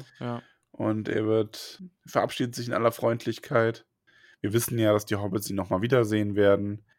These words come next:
Speaker 1: Mhm.
Speaker 2: Aber hier haben wir dann erstmal, scheidet Ga-, Aragorn quasi aus und wir haben Gandalf. Gandalf geht nämlich noch mit bis über Bre hinaus.
Speaker 1: Genau, ja.
Speaker 2: Ähm, den Weg dahin haben wir ja schon ein bisschen in dem, in der letzten Folge besprochen, Saruman.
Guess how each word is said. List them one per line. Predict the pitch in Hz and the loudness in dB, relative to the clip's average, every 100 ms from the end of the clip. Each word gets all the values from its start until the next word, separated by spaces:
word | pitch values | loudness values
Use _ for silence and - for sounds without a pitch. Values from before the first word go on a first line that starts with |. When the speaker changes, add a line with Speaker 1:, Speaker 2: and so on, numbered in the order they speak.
| _ _ | _ _
Speaker 1:
Mhm. | - 127 | -10 0
Speaker 2:
Aber | 123 131 | 4 4
hier | 127 | 4
haben | 139 | 4
wir | 156 | 4
dann | 139 | 4
erstmal, | 127 123 131 120 117 | 2 0 2 2 2
scheidet | - 113 - | 2 0 2
Ga-, | 113 101 | 0 0
Aragorn | 113 110 101 | 0 0 0
quasi | 98 87 87 | 0 -2 2
aus | - 185 | 0 0
und | 165 | -2
wir | 117 | -2
haben | 107 107 | -2 -6
Gandalf. | - 101 - 117 - _ - _ | -8 -8 -10 -10 -10 _ -20 _
Gandalf | 127 156 156 156 - | 2 4 0 0 -4
geht | 120 113 | -4 -2
nämlich | 113 110 | -4 -4
noch | 101 | -4
mit | 110 127 - _ _ - | -4 -6 -10 _ _ -6
bis | 143 - - | -6 -6 -12
über | - - 107 | -8 0 0
Bre | 104 104 | 0 0
hinaus. | 98 98 92 85 87 - _ _ _ - | 0 0 0 0 -4 -10 _ _ _ -16
Speaker 1:
Genau, | - 120 113 | -12 -10 -8
ja. | 113 113 127 - | -8 -8 -10 -2
Speaker 2:
Ähm, | 123 104 98 | 0 0 0
den | 110 | 2
Weg | 104 131 | 4 6
dahin | - 123 131 127 117 | 6 6 6 2 2
haben | 117 | 4
wir | |
ja | 117 | 2
schon | 107 110 | 2 -2
ein | |
bisschen | 107 - 110 | -4 -2 -2
in | 104 101 | -2 -2
dem, | 101 95 - - _ | -4 -4 -8 -16 _
in | 104 | -2
der | 104 | 0
letzten | 117 - 120 | 0 -2 -4
Folge | - 107 104 | 0 2 0
besprochen, | 101 - 104 - 101 95 - - - | -6 -6 -6 -2 -4 -4 -8 -12 -2
Saruman. | 107 104 107 101 101 101 | 4 4 4 2 2 2